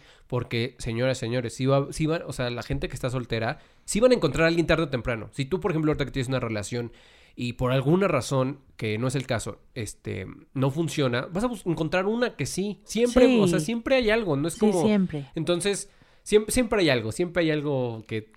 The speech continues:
Speaker 1: vas a agarrar ahí. Entonces,
Speaker 2: <laughs> Aunque sea un resfriado.
Speaker 1: aunque sea, entonces, este,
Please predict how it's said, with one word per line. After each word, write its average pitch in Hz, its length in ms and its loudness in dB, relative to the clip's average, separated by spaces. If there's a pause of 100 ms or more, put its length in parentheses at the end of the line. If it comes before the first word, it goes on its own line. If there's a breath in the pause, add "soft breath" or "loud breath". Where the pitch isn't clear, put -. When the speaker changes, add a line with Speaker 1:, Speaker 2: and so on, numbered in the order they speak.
(140)
Speaker 1:
vas 120 300 -4
a 101 60 -6
agarrar 92 480 -10
ahí. - 220 -14
Entonces, 127 440 2
Speaker 2:
<laughs> - 520 -4
Aunque 226 320 6
sea 285 140 6
un 277 80 6
resfriado. 202 600 4
Speaker 1:
aunque 165 180 2
sea, 165 760 4
entonces, 156 500 0
este, 113 720 -4